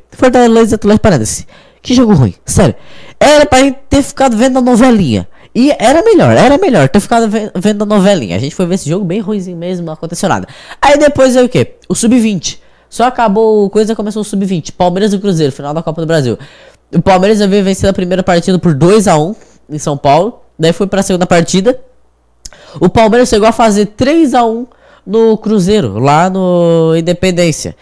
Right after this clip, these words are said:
Aí, nossa, o Palmeiras campeão, né? Total tava cinco a dois.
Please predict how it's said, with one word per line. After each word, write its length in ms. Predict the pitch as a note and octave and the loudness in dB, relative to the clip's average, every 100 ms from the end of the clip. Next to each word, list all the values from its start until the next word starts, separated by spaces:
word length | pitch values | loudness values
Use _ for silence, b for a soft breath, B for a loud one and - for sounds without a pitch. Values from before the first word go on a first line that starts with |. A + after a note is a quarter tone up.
| b | b
Aí, 420 | - A2+ B2 F#3 F#3 | -6 -2 -2 -4 -4
nossa, 280 | C#3+ D#3+ F#2+ | -4 -6 -6
o 40 | |
Palmeiras 380 | - G#2 B2 - | -8 -4 -4 -4
campeão, 300 | A#3+ - G3 | -4 -2 -2
né? 100 | A#2+ | -2
Total 360 | - G#2+ C3 | -6 -4 -4
tava 180 | C#3 B2+ | -4 -6
cinco 340 | A2+ - E3+ E3 | -6 -8 -6 -4
a 40 | |
dois. 320 | D3+ A#2+ - | -2 -4 -6